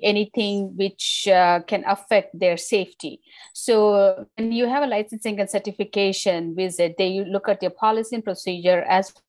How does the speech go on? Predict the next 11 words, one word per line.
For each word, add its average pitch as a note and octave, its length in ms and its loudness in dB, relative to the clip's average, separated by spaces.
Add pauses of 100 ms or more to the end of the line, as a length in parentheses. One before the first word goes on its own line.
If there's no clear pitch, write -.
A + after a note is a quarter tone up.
well G#3 160 0
as F3+ 220 0
your, F3 360 -4 (420)
uh, - 20 -2
uh, E3+ 760 2
patient A#3 440 -2
criteria. E3+ 760 -2
If G3+ 140 -6
there F#3+ 140 2
is F3+ 180 -2
anything F3 560 -2